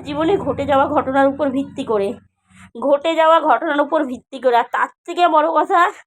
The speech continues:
বিয়ে করার আগে একবার নয় একশো বার যাচাই করো মানুষটা কেমন, একশো, একশো, একশো বার। কারণ, আহ, আমিও কিন্তু এই বোকামিটাই করেছি। মদ খেতে ভাবতাম কি বিয়ের পর ছেড়ে দেবে, কেন অনেকবার বলেছে, "না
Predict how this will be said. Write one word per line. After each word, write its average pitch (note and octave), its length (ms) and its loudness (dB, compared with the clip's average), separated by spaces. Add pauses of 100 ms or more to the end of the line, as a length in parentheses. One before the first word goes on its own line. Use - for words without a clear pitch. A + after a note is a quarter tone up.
(880)
বিয়ে A3+ 220 -2
করার C#4+ 260 4
আগে C#4+ 240 2 (1000)
একবার C4 400 2
নয় C#4 240 4
একশো B3+ 360 0
বার C#4 140 4
যাচাই A#3+ 400 2
করো B3+ 200 2
মানুষটা A3+ 520 -2
কেমন, F#3+ 340 -4 (760)
একশো, C#4+ 400 -2
একশো, C#4 340 0
একশো D4 400 0
বার। G#3+ 220 2
কারণ, C4+ 280 2 (560)
আহ, B3+ 280 -2
আমিও D4+ 280 0
কিন্তু E4+ 220 0
এই G4 80 4
বোকামিটাই D4 560 0
করেছি। G#3+ 520 -4 (680)
মদ C4+ 280 4
খেতে F4 240 0
ভাবতাম F4 420 2
কি F4 100 -8
বিয়ের C#4+ 260 0
পর D#4+ 120 -2
ছেড়ে D#4 260 0
দেবে, B3+ 140 2
কেন E4 160 -2
অনেকবার D#4+ 440 4
বলেছে, D#4 360 2
"না C4+ 160 4